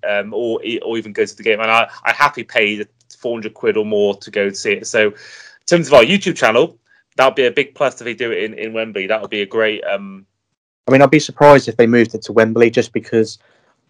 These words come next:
Speaker 2: that same weekend you've got the League Two playoff final schedule,
Speaker 1: Uh, yeah.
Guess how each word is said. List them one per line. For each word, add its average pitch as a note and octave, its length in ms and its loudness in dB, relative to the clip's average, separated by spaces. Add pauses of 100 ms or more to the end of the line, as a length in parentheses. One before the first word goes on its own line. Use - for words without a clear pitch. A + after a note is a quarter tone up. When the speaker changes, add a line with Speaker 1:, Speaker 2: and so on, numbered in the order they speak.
(160)
Speaker 2:
that A#2+ 200 2
same A2 540 0
weekend A2 460 0
you've G2+ 100 -4
got A2 340 6
the G#2+ 80 2
League G#2+ 240 0
Two G#2+ 260 2
playoff G#2+ 400 4
final A2+ 640 2
schedule, A2+ 500 2
Speaker 1:
Uh, G2 300 -6
yeah. G2 500 0